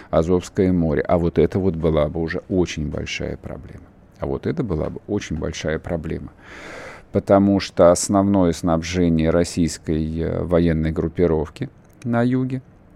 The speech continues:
это официальные комментарии, которые прозвучали, они, во-первых, осуществляются по суху через, э, Мелитополь, Бердянск, Мариуполь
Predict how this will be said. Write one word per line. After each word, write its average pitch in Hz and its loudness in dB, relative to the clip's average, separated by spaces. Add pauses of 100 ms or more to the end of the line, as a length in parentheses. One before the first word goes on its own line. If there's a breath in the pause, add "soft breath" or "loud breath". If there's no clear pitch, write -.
(580)
это 92 4
официальные 80 0
комментарии, 82 0
которые 82 -4
прозвучали, 85 0
они, 85 2
во-первых, 82 -2
осуществляются 82 -2 (560 loud breath)
по 95 4
суху 170 2 (1400 loud breath)
через, 120 4
э, 107 6 (540 loud breath)
Мелитополь, 104 2
Бердянск, 92 0
Мариуполь 92 2